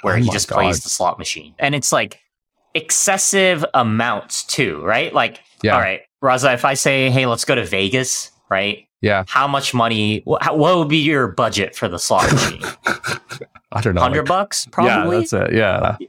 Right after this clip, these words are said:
Speaker 1: Yeah, this streamer's dropping, like, fifty K.
Speaker 2: Oh my God.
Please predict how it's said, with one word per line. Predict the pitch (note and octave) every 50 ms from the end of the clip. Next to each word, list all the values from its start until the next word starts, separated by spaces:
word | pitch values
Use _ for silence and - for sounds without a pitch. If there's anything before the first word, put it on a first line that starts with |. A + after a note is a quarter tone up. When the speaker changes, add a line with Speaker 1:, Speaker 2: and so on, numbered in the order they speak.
| _ _ _
Speaker 1:
Yeah, | - E3+ A2 F2 - -
this | F#3+ G3 G#3 -
streamer's | - - A3+ A3+ A3 G#3 A3 G#3 D#3+ A2+
dropping, | - D3+ - - - F#3+ E3+
like, | D#3 C#3+ B2 -
fifty | - _ - F3 F3 E3+ - - D#3+ B2+
K. | - - - A#2 A2+ G2+ E2+ E2 F2+ _ _ _
Speaker 2:
Oh | - B2 B2+ C3+
my | C3+ A2 G2+ -
God. | - - D2 F#2 F#2+ F#2+ F#2+ F#2+ - B2 A#2